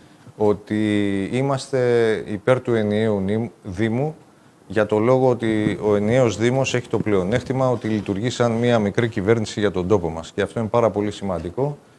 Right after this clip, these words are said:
να μην υπάρχει πολυδιάσπαση ούτε, ε, αποφάσεων, ούτε απόψεων.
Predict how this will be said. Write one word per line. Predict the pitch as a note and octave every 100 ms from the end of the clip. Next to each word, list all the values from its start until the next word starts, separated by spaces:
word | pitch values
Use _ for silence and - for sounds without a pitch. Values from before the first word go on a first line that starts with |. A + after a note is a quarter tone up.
| - _
να | G#2
μην | G#2+ A#2
υπάρχει | G#2+ A#2 A2+ G#2+
πολυδιάσπαση | A2+ G#2 F#2 G2+ A2+ - A2 A#2 G#2+
ούτε, | A2 A2 G#2+ G2+ F#2+ F2 E2+ - - _ _ _ -
ε, | F#2+ F#2 F2+
αποφάσεων, | F#2+ F#2+ F#2 A#2+ B2 - A#2+ A2+ G#2+ G2
ούτε | A2 A2 G#2+ G#2+ G#2
απόψεων. | F#2+ F#2+ G2+ - D#2+